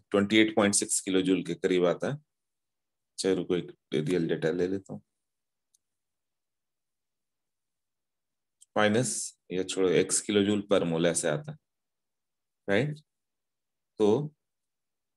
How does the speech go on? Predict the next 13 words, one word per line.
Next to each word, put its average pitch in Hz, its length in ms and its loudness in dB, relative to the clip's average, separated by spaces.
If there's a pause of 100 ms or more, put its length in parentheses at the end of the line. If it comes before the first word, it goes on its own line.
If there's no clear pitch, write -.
(1000)
सी 107 260 0
एच 107 240 2
थ्री, 123 140 2
सी 107 240 0
एच 107 200 0
डबल 101 220 2
बॉन्ड 104 260 -2
सी 101 220 -4
एच 95 200 0
टू 101 140 -4 (1080)
प्लस 107 240 2
एच 98 260 0
टू, 98 180 -2